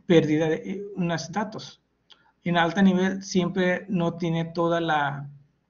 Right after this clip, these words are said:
la, ¿cómo se llama? Mm, toda claridad. Se pierde algunas claridad. Por ejemplo, un director no sabe cada uno de ustedes cuánta calificación tiene.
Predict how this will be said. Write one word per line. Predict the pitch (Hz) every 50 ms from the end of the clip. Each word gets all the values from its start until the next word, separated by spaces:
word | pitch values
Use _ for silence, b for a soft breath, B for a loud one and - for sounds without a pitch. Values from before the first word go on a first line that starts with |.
| _ _ _ _ _ _ _ _ _ _ _ _ _ _ _ _ _ _ _ _ _ -
la, | - 165 151 147 143 139 139 139 143 143 -
¿cómo | 160 156 147
se | 139 143 170
llama? | 160 160 165 170 170 170 196 - - _ _ _ _ _ _ _ _ _ _ _ _ _ _ _ -
Mm, | 156 147 143 143 143 143 143 143 139 139 143 - 143 - - - _ _ _ _ _ _ _ _ _ _ _ _ _ _ _ _ _ _ _ _ _ _ _ _ _ _ _ _ _ _ _ _ _ - - -
toda | 196 180 180 185 185
claridad. | - 196 160 147 131 127 127 139 127 123 - - _ _ -
Se | - - 165
pierde | - - 180 180 190 185 190 196 196 - -
algunas | 156 143 147 151 156 143
claridad. | - 151 135 123 113 117 123 117 - _ _
Por | - 165 156 147
ejemplo, | 139 147 143 - - - - B B B B B B B B B B
un | 196 190 196
director | 196 190 190 185 190 - - 202 202 202 202 - -
no | 196 180 190 190 190
sabe | 196 196 185 180 180 190 196
cada | 190 185 175 170 175 175
uno | 175 170 175 175 175
de | 185
ustedes | 170 - - 165 165 160 165 -
cuánta | - 165 165 - 165
calificación | - 160 147 143 - - 147 143 - 160 156 147
tiene. | - 202 196 147 139 139 -